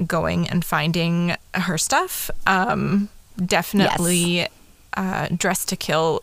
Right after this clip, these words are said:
Speaker 1: is a great one to start with.
Speaker 2: <laughs> Yes.
Speaker 1: That's, like, probably one of the most famous, or even
Speaker 2: Yeah.
Speaker 1: just on YouTube, look up, like, Death Star Canteen. Best
Speaker 2: <laughs>
Speaker 1: thing you'll ever watch. It's so good. So
Speaker 2: Yes.
Speaker 1: historical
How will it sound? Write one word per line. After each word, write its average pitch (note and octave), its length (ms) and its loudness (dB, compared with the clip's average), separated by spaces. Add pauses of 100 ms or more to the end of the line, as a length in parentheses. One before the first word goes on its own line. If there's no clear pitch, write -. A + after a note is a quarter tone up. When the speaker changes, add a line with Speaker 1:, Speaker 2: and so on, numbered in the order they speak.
Speaker 1:
is E3+ 160 0
a E3 40 -2
great D#3 380 -2
one D3+ 220 0
to F3 100 -4
start - 300 -4
with. - 380 -4
Speaker 2:
<laughs> - 140 4
Yes. F3+ 460 2
Speaker 1:
That's, A#2+ 300 0
like, D3+ 260 -2 (260)
probably D3+ 640 -2
one E3 220 0
of E3 60 -2
the E3 60 -2
most E3+ 200 -2
famous, A#3 360 2
or G#3 180 2
even G#3+ 260 2
Speaker 2:
Yeah. - 60 6
Speaker 1:
just - 200 4
on A3 160 4
YouTube, G3+ 400 2
look E3+ 240 0
up, G#3+ 180 0
like, E3+ 260 0
Death F3 220 0
Star F3 300 0
Canteen. E3+ 800 0 (100)
Best F3+ 540 4
Speaker 2:
<laughs> - 440 0 (120)
Speaker 1:
thing G#3 200 4
you'll G3+ 240 4
ever E3 280 2
watch. D#3+ 500 4
It's G#4 160 0
so A3+ 280 4
good. F3 420 2 (640)
So C#4 280 6
Speaker 2:
Yes. C#4 80 4
Speaker 1:
historical A3+ 920 4